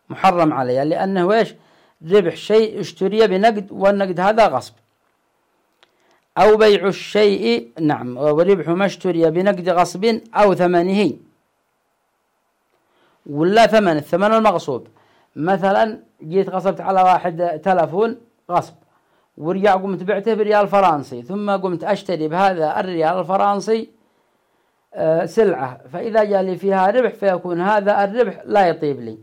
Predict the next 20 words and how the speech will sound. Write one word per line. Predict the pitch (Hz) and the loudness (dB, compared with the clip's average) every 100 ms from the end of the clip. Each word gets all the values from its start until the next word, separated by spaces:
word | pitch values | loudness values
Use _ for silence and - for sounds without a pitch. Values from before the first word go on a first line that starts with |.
| _ _ _ _ - | _ _ _ _ -6
وأيضًا | 170 240 240 | -2 0 2
ربح | 233 214 170 170 | 2 2 0 -2
الربح، | 147 139 | -2 -4
بحيث | 131 139 190 | -8 -4 -4
أني | 196 180 | -2 -4
لو | 180 202 | -4 -4
مثلًا | 190 185 165 131 - _ _ _ _ _ _ _ - | -2 -2 -2 -4 -12 _ _ _ _ _ _ _ -10
جاء | 151 180 | 0 2
لي | 190 196 | 2 0
في | 196 | 0
ال-، | 190 | -2
الريال | 180 175 165 190 180 | 0 -2 0 0 0
الفرنسي | 170 175 175 170 175 | 0 0 0 0 -4
هذا | 185 226 214 | -2 0 0
ربع | 190 165 | 0 -2
ريال، | 151 139 117 - | 0 -2 -4 -10
هاقول | 139 190 202 196 | -6 -4 -2 -4
قدوه | 175 185 | 0 0
ريال | 175 180 165 | 2 2 2
وربع، | 160 135 131 | 0 -2 -8